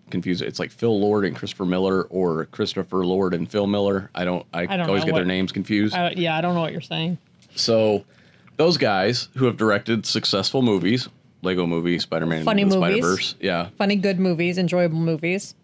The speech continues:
Speaker 1: They were in charge of it pretty right up until the end, and then they brought Ron Howard in to finish it up. They fired them and brought in Ron Howard to, to finish Solo. And I guess they refilmed some stuff, some scenes.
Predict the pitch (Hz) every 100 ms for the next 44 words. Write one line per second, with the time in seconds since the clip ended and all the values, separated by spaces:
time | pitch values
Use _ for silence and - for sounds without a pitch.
0 | _ - 113 110 131 131 131 123 117 117
1 | 120 120 117 113 104 117 104 _ _ _
2 | _ _ _ _ - - - - - 131
3 | 120 131 - 101 123 120 120 120 123 110
4 | 101 98 98 101 101 90 92 80 101 95
5 | 101 113 95 90 87 85 92 - 90 87
6 | 87 82 78 - - 85 - 98 95 92
7 | 92 87 87 85 85 87 82 80 82 80
8 | 90 82 80 76 - 78 71 - _ -
9 | 82 82 76 - - 82 58 - - -
10 | _ _ _ _ _ _ _ 80 76 73
11 | 73 73 - 82 78 - 85 76 - 80
12 | - 82 76 - 78 65 85 73 73 71